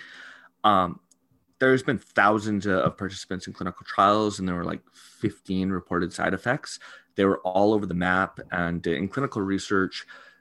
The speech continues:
you have to report anything, even if it's not believed to be related, right, to, to the treatment. Um, as far as we know, hydrogen is in-, incredibly safe,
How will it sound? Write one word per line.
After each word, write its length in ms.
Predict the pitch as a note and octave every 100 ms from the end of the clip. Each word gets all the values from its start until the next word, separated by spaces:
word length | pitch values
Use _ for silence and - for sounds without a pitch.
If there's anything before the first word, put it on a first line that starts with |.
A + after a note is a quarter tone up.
| _
you 180 | A2+ A2+
have 200 | B2 C3+
to 80 | -
report 340 | G#2 - F#2+ -
anything, 560 | F2 G2+ A#2 - D#3+ D3+ _
even 280 | A#2 A#2 A#2
if 140 | G#2+ F2+
it's 180 | -
not 460 | F#2+ F#2+ F#2 G2 F#2
believed 420 | F#2+ F#2 F#2+ -
to 80 | F#2
be 160 | F2 E2+
related, 520 | F2 C#2 C#2+ - _ _ _ _ _ _
right, 340 | F2+ E2+ E2 - _ _ -
to, 160 | A2+ - -
to 140 | F#2
the 120 | E2 D#2+
treatment. 440 | - D#2+ - - - - - - -
Um, 320 | F#2 E2 - -
as 160 | G2
far 220 | - C3
as 140 | C#3+ B2
we 80 | A#2
know, 240 | G2+ G2+
hydrogen 480 | F#2+ F#2+ G2+ G2 F2+
is 140 | E2+ E2+
in-, 180 | E2+ -
incredibly 640 | F2+ - - A#2 A2+ A2
safe, 520 | - - F#2 G#2+ -